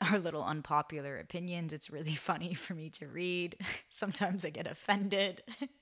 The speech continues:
<laughs> but it's so fun. And I hope you guys liked this episode. I hope it kind of gave you some clarity about relationships and what, what you want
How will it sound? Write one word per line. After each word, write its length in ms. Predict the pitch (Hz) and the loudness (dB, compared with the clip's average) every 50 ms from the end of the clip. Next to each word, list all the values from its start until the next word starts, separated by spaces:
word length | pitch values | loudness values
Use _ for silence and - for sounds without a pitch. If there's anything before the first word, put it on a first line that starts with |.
| _ _ _ _ | _ _ _ _
<laughs> 640 | - 415 - - - - - - - _ - - - | 0 0 2 2 0 0 -2 -6 -10 _ -18 -12 -4
but 220 | 190 202 185 160 | -2 -2 -2 -2
it's 160 | 170 190 - | -2 -2 -2
so 240 | - - 214 208 214 | 2 4 4 4 4
fun. 480 | 208 - - 175 165 165 165 165 175 180 - - - - - - - - - _ - | 4 4 4 4 4 4 0 -2 -6 -8 -10 -16 -20 -20 -20 -20 -20 -20 -18 _ 0
And 400 | - 170 165 165 165 170 - - | 4 4 4 4 2 0 -2 -2
I 60 | - | -2
hope 220 | 180 180 202 202 214 | 0 0 0 0 -2
you 80 | 247 220 | -2 0
guys 300 | 226 214 214 202 185 180 | 2 2 2 2 2 2
liked 200 | 180 180 175 - | 0 0 0 -2
this 160 | - 170 - | -4 -2 0
episode. 580 | - - 175 - 185 - - 180 175 175 175 147 | 0 0 -2 0 0 2 2 2 2 2 2 2
I 100 | 143 175 | 2 2
hope 240 | 170 190 190 - | 0 0 -2 -2
it 140 | 190 - - | -4 -6 -6
kind 220 | - - 175 180 180 | -4 -2 -2 -2 0
of 180 | 175 170 165 - - _ _ _ _ _ _ _ _ _ _ - | -2 -4 -8 -12 -18 _ _ _ _ _ _ _ _ _ _ -4
gave 280 | - 180 185 185 160 | -2 0 0 0 0
you 300 | 180 180 175 175 170 165 156 | -2 -2 0 0 -2 -2 -2
some 200 | - - 175 170 | -4 -4 -4 -4
clarity 560 | - - 180 170 170 170 170 170 165 165 160 | -4 -2 2 4 4 4 4 2 2 0 -2
about 280 | 156 143 143 139 - | 0 0 0 -2 -2
relationships 1000 | - 98 104 156 175 - - 175 170 160 - 165 160 160 156 - - - - - | -4 -4 -4 -2 -2 -2 -2 -4 -4 -4 -4 -2 -2 -4 -4 -6 -8 -8 -6 -4
and 360 | - 147 147 143 143 143 139 139 | -4 -4 -4 -4 -6 -6 -8 -8
what, 180 | 143 - - - _ _ _ _ _ _ _ _ _ _ _ _ _ _ _ - - 165 | -8 -8 -8 -10 _ _ _ _ _ _ _ _ _ _ _ _ _ _ _ -20 -16 -12
what 160 | - 151 - - | -10 -10 -10 -8
you 140 | - 160 151 | -10 -12 -10
want 300 | 131 - 151 160 175 - | -8 -6 -6 -6 -6 -6